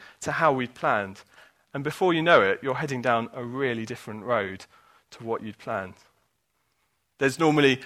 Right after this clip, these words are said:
a variety of ways we'd react in these situations. One is to, uh, ignore what's happening and, and go the other way. But, you know, that didn't work out too well for our friend Jonah, did it? Getting eaten by a giant fish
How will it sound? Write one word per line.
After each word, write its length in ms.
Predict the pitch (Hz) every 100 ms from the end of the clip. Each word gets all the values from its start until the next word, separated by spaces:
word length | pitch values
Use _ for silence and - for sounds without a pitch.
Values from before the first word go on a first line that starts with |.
| -
a 80 | 127
variety 600 | 123 139 143 143 - 139
of 140 | 120
ways 420 | 131 135 120 113 -
we'd 180 | 113
react 540 | 117 131 123 - - - - - -
in 100 | 127
these 180 | 123 117
situations. 840 | - 113 127 107 - 104 107 - - _ _
One 160 | 156 160
is 220 | 151 -
to, 260 | - 147 139
uh, 160 | 135 135 - -
ignore 400 | 139 127 165 165
what's 160 | 165 -
happening 420 | 180 - 180 165
and, 160 | 139 135 - -
and 140 | 143 151
go 180 | 156
the 100 | 147
other 160 | 151 143
way. 300 | 151 170 185 - -
But, 160 | 135 - -
you 100 | 135
know, 220 | 120 139 - - -
that 120 | 139
didn't 180 | 135 127
work 220 | 127 120
out 180 | 131 127
too 200 | - 123
well 180 | 127 123
for 320 | - 120 123 -
our 120 | 131 117
friend 260 | 135 123
Jonah, 340 | 120 123 117 127
did 200 | 131 117
it? 160 | 117 - - - -
Getting 320 | 139 - 151
eaten 260 | 139 156 143
by 220 | 143 139
a 60 |
giant 420 | 139 156 151 143 -
fish 460 | 135 147 - -